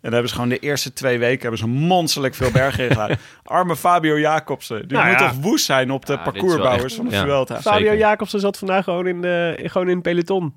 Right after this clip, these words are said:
Speaker 2: heel lang mee.
Speaker 3: Ja?
Speaker 1: Ja.
Speaker 2: In, ja, echt. Verbaasde me
Speaker 3: Oh, wat
Speaker 2: echt.
Speaker 3: goed
Speaker 2: Hij wordt
Speaker 3: van hem.
Speaker 2: steeds beter in de bergen.
Speaker 3: Ja.
Speaker 1: Ik
Speaker 3: Oh,
Speaker 1: denk
Speaker 3: dat is
Speaker 1: dat
Speaker 3: wel echt goed nieuws.
Speaker 1: Ja, maar deze Vuelta dwingt je gewoon om een klimmer te worden. Ik bedoel
Speaker 2: <laughs> Ja,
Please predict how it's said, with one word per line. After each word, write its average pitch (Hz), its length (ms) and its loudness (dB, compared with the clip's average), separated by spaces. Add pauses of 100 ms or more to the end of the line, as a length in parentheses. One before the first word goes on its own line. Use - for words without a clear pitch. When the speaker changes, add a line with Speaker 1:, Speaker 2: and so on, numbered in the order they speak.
Speaker 2:
heel 151 140 0
lang 143 200 2
mee. 127 300 0 (320)
Speaker 3:
Ja? 135 140 2
Speaker 1:
Ja. 107 180 -4
Speaker 2:
In, 160 180 -4
ja, 185 240 2 (340)
echt. - 240 -6
Verbaasde 135 400 2
me 147 60 0
Speaker 3:
Oh, 226 60 2
wat 170 100 0
Speaker 2:
echt. - 20 -12
Speaker 3:
goed 147 100 2
Speaker 2:
Hij 147 80 4
wordt 131 140 2
Speaker 3:
van 90 80 2
hem. 170 100 4
Speaker 2:
steeds 151 40 -2 (120)
beter 214 160 -2
in 208 80 0
de 190 60 -4
bergen. 156 300 2
Speaker 3:
Ja. 117 100 -6 (460)
Speaker 1:
Ik - 100 -12
Speaker 3:
Oh, 143 60 -8
Speaker 1:
denk 147 120 2
Speaker 3:
dat 107 100 -2
is - 20 -4
Speaker 1:
dat 123 80 2
Speaker 3:
wel 92 100 4
echt 98 120 0
goed 151 140 -4
nieuws. 151 300 -2
Speaker 1:
Ja, 143 100 -2
maar 123 200 0
deze 127 300 0
Vuelta 131 520 0
dwingt 147 300 -2
je 147 80 -4
gewoon 123 220 0
om 117 80 -4
een 120 80 -4
klimmer 156 320 -4
te - 100 -6
worden. 110 340 -6
Ik 160 120 4
bedoel 151 340 -2
Speaker 2:
<laughs> - 60 -14
Ja, - 240 -8